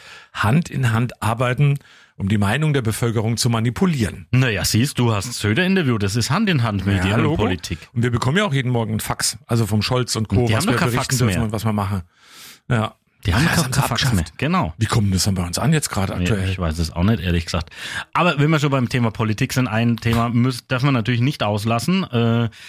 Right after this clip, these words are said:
Speaker 2: der, äh, ja, das Attentat, ähm,
Speaker 1: Ja.
Speaker 2: auf Donald Trump. Also das war schon wirklich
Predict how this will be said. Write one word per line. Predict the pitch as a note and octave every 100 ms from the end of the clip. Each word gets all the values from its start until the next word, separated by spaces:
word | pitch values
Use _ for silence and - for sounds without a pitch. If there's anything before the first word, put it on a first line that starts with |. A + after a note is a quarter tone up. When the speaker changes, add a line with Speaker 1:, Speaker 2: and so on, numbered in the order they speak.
| - _ - _
Speaker 2:
der, | A#2+ A#2 A2+ A2 - G#2+ G#2 G2 E2+ - -
äh, |
ja, | G2 E2 -
das | G2 -
Attentat, | D3 A3+ A3+ A2 D#2+ - - A2+
ähm, | A2 G2 F#2+ F2 -
Speaker 1:
Ja. | A2+ G2+ F2+
Speaker 2:
auf | G2+ -
Donald | - C#3 D#3+ -
Trump. | - C#3 A3+ -
Also | G2+ G2
das | G2 -
war | A#2+
schon | C3+ A#2+ G#2+
wirklich | A2 A#2+ A2+ -